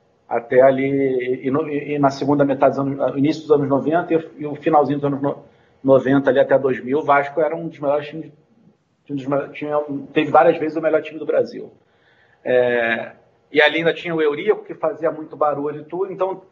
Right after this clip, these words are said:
a, a, o Flamengo e Vasco ali cresceu de proporção. Mas eu não sei se foi sempre isso, assim, a experiência que eu tenho também de vida, era o clássico que mais mexia,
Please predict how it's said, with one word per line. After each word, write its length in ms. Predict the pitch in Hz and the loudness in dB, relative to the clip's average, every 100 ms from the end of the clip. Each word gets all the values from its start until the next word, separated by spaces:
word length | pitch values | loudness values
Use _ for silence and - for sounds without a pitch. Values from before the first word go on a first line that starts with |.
| _ _ - | _ _ -2
a, 300 | 156 170 170 | 2 2 0
a, 60 | |
o 240 | 170 185 - | -4 -6 -2
Flamengo 300 | 160 185 185 | 0 0 2
e 20 | |
Vasco 280 | 180 185 190 | 2 2 -4
ali 140 | 185 | -4
cresceu 340 | 202 190 190 | -4 -4 -4
de 80 | 190 | -4
proporção. 760 | 190 180 196 - - 143 127 - _ _ _ | -4 -4 -4 -4 0 0 0 -12 _ _ _
Mas 160 | 170 180 | -6 -2
eu 60 | 214 | -2
não 80 | |
sei 200 | 220 240 | -2 -4
se 100 | 226 | -2
foi 120 | 226 214 | 0 0
sempre 480 | 214 214 226 240 | 0 0 0 0
isso, 220 | 190 233 240 | -2 0 0
assim, 220 | 220 214 | 4 4
a 100 | 196 | 4
experiência 400 | - 196 196 - | 4 -2 -2 0
que 80 | 208 | -2
eu 60 | |
tenho 280 | 214 208 190 | 0 -6 -6
também 280 | 196 196 196 | -8 -8 -12
de 80 | 214 | -12
vida, 340 | 160 165 135 | -2 0 0
era 80 | 143 | -2
o 40 | |
clássico 360 | - 165 160 - | 2 2 2 -10
que 80 | 170 | -6
mais 320 | 170 180 156 | -4 -4 -8
mexia, 640 | 180 - 170 185 208 | -12 -12 -10 -8 -8